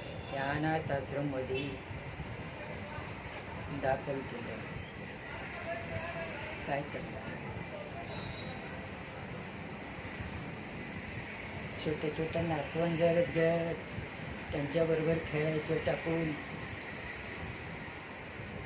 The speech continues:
शेवटी काय, मुलांच्या नंतर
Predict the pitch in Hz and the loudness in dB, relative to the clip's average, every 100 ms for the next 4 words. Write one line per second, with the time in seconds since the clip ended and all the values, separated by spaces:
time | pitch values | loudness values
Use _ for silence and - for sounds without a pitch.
0 | - 147 143 165 151 147 147 147 151 - | -2 0 0 0 2 2 4 2 0 -6
1 | - - - - - - - - - - | -8 -8 -6 -8 -8 -10 -10 -10 -10 -8
2 | - - - - - - - - - - | -8 -6 -8 -8 -8 -8 -8 -8 -8 -8
3 | - - - - 143 139 147 143 147 143 | -10 -10 -8 -4 -2 2 0 2 0 0
4 | 139 - 147 147 | 0 0 0 0